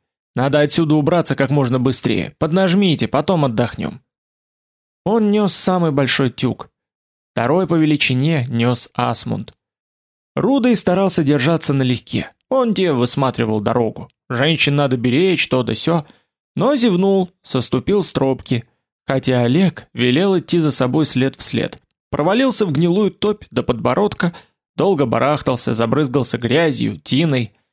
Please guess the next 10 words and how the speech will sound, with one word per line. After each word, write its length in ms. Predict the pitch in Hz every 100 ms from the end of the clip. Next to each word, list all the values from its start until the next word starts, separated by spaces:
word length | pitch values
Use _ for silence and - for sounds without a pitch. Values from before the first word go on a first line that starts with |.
| _ _ _
На 140 | 123 131
нем 200 | 202 202
висели 360 | 170 180 170
болотные 520 | 131 131 151 147 127
растения, 720 | 123 117 - 185 202 175 156 - _ _ _ -
от 180 | 127 -
него 200 | 139 202
пахло 380 | 147 147 143
лягушачьей 720 | 131 131 123 - 120 - 123 113
икрой. 520 | - - 117 104 -